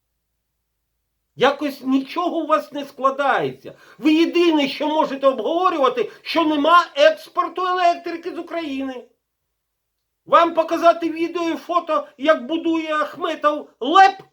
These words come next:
у Румунію, в Польщу? Пошукайте в інтернеті. Будуються, потужні такі стоять лінії.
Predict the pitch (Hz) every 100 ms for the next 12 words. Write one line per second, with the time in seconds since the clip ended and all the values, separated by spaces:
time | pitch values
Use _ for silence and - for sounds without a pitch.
0 | _ _ _ _ 294 320 294 285 247 240
1 | 240 233 - 185 135 - 98 _ _ _
2 | _ _ _ _ _ _ _ _ _ _
3 | - 453 - 427 339 214 160 170 170 170
4 | 226 208 185 95 - _ _ _ _ _
5 | _ _ _ _ 123 156 277 330 277 156
6 | - 82 _ _ _ 98 220 349 381 247
7 | 262 247 220 214 - _ _ _ - -
8 | 247 196 147 - _ _ _ _ _ _
9 | _ _ _ _ _ _ - 220 269 208
10 | 147 107 -